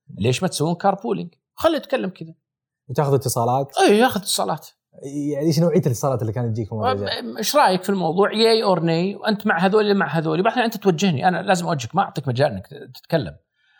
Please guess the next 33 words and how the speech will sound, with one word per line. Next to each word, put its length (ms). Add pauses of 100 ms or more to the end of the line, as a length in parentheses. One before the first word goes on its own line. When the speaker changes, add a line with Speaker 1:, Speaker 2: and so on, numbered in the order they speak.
(100)
Speaker 1:
أنا 120
أقول 120
لك: 80
"تعال، 320 (320)
هل 200
أنت 280
مع 340 (220)
واحد، 200
اثنين، 160
ثلاثة، 280
أربعة 360 (240)
ولا 180
مع 120
خمسة، 240
ستة، 160
سبعة، 200
ثمانية؟ 640 (420)
وليش؟" 440 (1160)
ليش 300
ما 80
يهمني، 560
أهم 160
شيء 160
إني 140
أنا 160 (120)
أسست 320
إن 120
أنت 160
مع 260
هذول 220
ولا 160
مع 120
هذول، 440